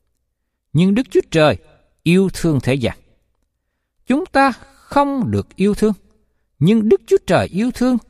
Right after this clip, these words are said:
tất cả chúng ta. Điều quan trọng là Đức Chúa Trời bảo cơ đốc nhân đem tin lành đến với thế gian. Đó là phương cách mà các bạn và tôi thể hiện sự quan tâm, sự yêu thương. Chúng ta đem tin lành đến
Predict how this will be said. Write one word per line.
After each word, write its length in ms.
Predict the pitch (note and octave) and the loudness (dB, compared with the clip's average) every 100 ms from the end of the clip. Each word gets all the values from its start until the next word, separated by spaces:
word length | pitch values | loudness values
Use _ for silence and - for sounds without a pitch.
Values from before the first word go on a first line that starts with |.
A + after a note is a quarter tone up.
| _ | _
tất 300 | E4+ - _ | -4 -4 _
cả 220 | - - C3+ | -10 -8 -4
chúng 160 | D#3+ F#3+ | -4 -2
ta. 160 | G2+ - _ _ _ _ _ _ _ _ _ _ | -2 -4 _ _ _ _ _ _ _ _ _ _
Điều 260 | E3+ G3 F#3+ | 0 0 2
quan 140 | C#4 D4+ - | 0 -2 -2
trọng 220 | A2+ E3 | -2 0
là 180 | C3+ - _ _ _ _ _ _ | -4 -6 _ _ _ _ _ _
Đức 120 | G4+ - | 0 0
Chúa 120 | G4+ G4 | -4 -4
Trời 300 | - E3 C#3+ G2 - _ | 0 2 2 -2 -14 _
bảo 340 | D3 - D3+ F#3 - | -10 -8 -8 -10 -2
cơ 160 | A#3 | 0
đốc 200 | C4+ - | 0 -2
nhân 240 | A#3 A#3+ A3+ | -2 -2 -2
đem 200 | - C4+ | -4 -4
tin 240 | C#4+ C4+ A#3+ | -4 -2 0
lành 300 | F3+ C3+ D2+ G#2+ | 0 -2 -4 -6
đến 300 | C3 G3+ C#4 | -2 0 -2
với 100 | C#4 | -4
thế 140 | A#3 | -4
gian. 260 | A3+ G#3 G3+ - _ _ _ _ _ | -2 0 -2 -8 _ _ _ _ _
Đó 180 | G2+ G#3+ | -2 0
là 220 | G#3 - | -2 -6
phương 200 | - G#3+ | -4 -4
cách 180 | G#3+ F#4+ _ | -4 -6 _
mà 140 | A#2+ A2 | -4 -4
các 300 | - - - | -4 -10 -4
bạn 300 | G#2 C3 D3+ | -2 -2 -2
và 100 | D#3+ | -4
tôi 340 | - A3 A#3 - | -2 -2 -2 -4
thể 260 | - - G3 | -10 -6 -4
hiện 200 | E3 G#2 | -4 -4
sự 180 | - - | -8 -10
quan 320 | B2+ G3 G#3 | -2 -2 0
tâm, 240 | - G#3 G3+ _ _ | -2 -2 -2 _ _
sự 340 | _ - G#2+ F#2+ | _ -16 -12 -6
yêu 220 | C#3+ E3+ | -2 0
thương. 220 | - E3 D3 _ _ _ _ _ _ _ _ | 0 -2 -4 _ _ _ _ _ _ _ _
Chúng 220 | B3 F#4 | -4 -2
ta 120 | C#4+ | -2
đem 240 | B3 C4 D#4 | 0 -2 -2
tin 220 | C4+ C4 | -2 0
lành 320 | G#3 C#3 G#2 | 0 0 0
đến 200 | D3+ B3+ | 0 -2